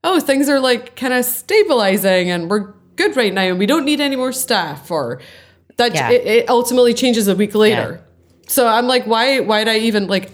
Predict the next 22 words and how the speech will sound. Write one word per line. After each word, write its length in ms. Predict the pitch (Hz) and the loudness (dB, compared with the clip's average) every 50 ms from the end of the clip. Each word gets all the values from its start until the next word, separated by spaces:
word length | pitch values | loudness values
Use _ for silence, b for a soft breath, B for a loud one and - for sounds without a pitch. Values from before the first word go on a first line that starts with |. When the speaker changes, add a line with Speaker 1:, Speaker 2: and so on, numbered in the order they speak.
| - - | -20 -12
Speaker 1:
at 200 | - - 196 233 | -4 -2 -2 0
one 180 | 208 226 233 233 | 2 0 0 0
point 240 | - 277 247 233 220 | 0 0 0 2 2
I 40 | 208 | 0
was 140 | 202 208 214 | 0 -2 -2
like, 120 | 196 196 | -2 -2
"I 140 | - - 214 | -2 -2 -2
don't 100 | 247 254 | 0 0
wanna 160 | 254 240 233 | 0 -2 0
have 280 | 240 254 247 240 240 226 | 0 -2 -2 -2 -4 -4
more 280 | 214 226 240 240 240 | -2 0 2 2 2
than 240 | 233 226 226 220 208 | 0 0 -2 -2 -4
ten 260 | 220 - 240 226 220 | -6 -4 -4 -4 -4
staff. 320 | 214 - 247 190 143 139 - | -4 -2 -2 -2 -2 -4 -4
I 60 | 180 | -6
just 180 | 180 185 180 - | -6 -6 -6 -4
don't 100 | 220 202 | -4 -2
wanna, 180 | 196 196 196 180 | -2 -2 -2 -4
don't 300 | 185 - - - 220 196 | -6 -8 -4 -2 -2 0
wanna 160 | 196 202 202 196 | 0 0 0 0
do 180 | 220 247 208 | 0 0 0
that." 280 | - 104 87 - - | -2 -4 -8 -10 -12